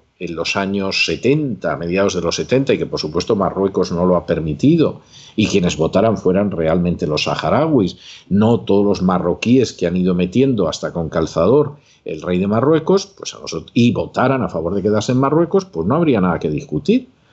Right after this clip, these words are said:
Es decir, los saharauis han llegado a la conclusión de que les conviene más. Bueno, pues es una decisión suya, como la de los palestinos.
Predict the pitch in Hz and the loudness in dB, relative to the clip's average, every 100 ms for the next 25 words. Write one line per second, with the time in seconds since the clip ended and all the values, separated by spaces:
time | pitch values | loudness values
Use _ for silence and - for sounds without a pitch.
0 | _ - - 139 90 - 71 78 87 110 | _ -4 0 2 2 -2 -2 0 4 4
1 | 110 104 104 117 117 120 107 107 170 180 | 4 2 4 4 2 0 -2 0 2 2
2 | 117 92 80 - - 90 92 110 101 78 | 2 0 -2 -4 -2 0 2 2 2 -4
3 | - - - _ _ - - 208 - - | -10 -14 -16 _ _ -10 -6 -6 -6 -6
4 | - - 92 95 92 98 87 95 90 196 | -4 -2 0 2 2 2 0 0 2 4
5 | 220 110 82 80 82 73 71 - 80 76 | 4 4 0 -2 -2 0 -2 -2 -2 -2
6 | - - 190 - - | -2 -4 -4 -8 -20